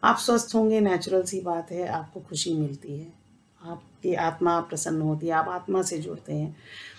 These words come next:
तो उस पर, सांस पर ध्यान दें। जैसे ये देखिए, मैं आपको एक example देती हूँ। यहाँ पर मैं सांस पर ध्यान देती हूँ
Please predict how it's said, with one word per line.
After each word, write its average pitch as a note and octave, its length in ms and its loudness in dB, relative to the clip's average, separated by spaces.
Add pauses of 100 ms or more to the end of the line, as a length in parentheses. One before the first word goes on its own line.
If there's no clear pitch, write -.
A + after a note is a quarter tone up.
(220)
तो C#4+ 120 4
उस C4+ 180 2
पर, C#4 180 2
सांस G#3+ 540 2
पर - 260 0
ध्यान D#3 420 2
दें। F3 560 0
जैसे F#3+ 280 2
ये A#3 220 4
देखिए, - 400 0 (220)
मैं F#3+ 120 4
आपको F#3+ 240 2
एक F#3+ 140 -2
example E3+ 460 2
देती C#3+ 280 -8
हूँ। D3+ 120 -10 (1300)
यहाँ G3+ 300 6
पर - 260 0 (320)
मैं F#3+ 140 4
सांस D#3+ 340 -2
पर F3+ 120 -2
ध्यान D#3 320 -4
देती C#3 320 -8
हूँ D3+ 100 -10